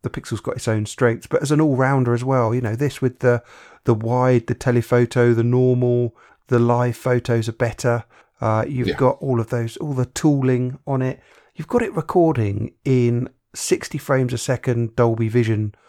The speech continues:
Speaker 1: or H D R at least. Um, I've not been able to get the Dolby Vision to play back on my Apple T V. I don't know, uh, whether that's possible now or possible in the future,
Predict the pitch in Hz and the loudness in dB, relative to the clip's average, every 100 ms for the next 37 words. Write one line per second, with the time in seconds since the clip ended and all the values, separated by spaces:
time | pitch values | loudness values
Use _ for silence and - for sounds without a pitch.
0 | _ _ 120 - 147 - - 123 123 117 | _ _ -10 -4 -4 -4 0 2 4 2
1 | 127 127 113 - - - 117 113 110 123 | 0 -4 -6 -10 -16 -8 -4 -2 -4 -8
2 | - 131 196 202 196 165 170 - 147 135 | -10 -8 -8 -8 -8 -6 -6 -4 -6 -4
3 | 151 143 135 127 123 127 - - 135 123 | -2 -2 -2 -2 -2 -4 -6 -4 -2 0
4 | 131 123 - 120 117 117 117 113 - - | -2 -2 -4 -4 -2 -2 -2 -6 -12 -20
5 | _ _ 127 - 117 - 110 107 113 107 | _ _ -6 -6 -8 -4 -2 0 0 0
6 | 120 139 131 120 117 117 113 113 - - | -2 -4 -2 -2 0 0 0 -2 -8 -20
7 | _ _ - 117 113 113 - - _ _ | _ _ -4 -2 0 -2 -4 -18 _ _
8 | _ _ - 156 - 131 127 131 127 127 | _ _ -4 -2 -2 -4 0 0 0 -2
9 | 123 - 127 123 120 120 - 147 151 - | -2 -6 -6 -2 0 0 -2 -4 -2 0
10 | 160 | 0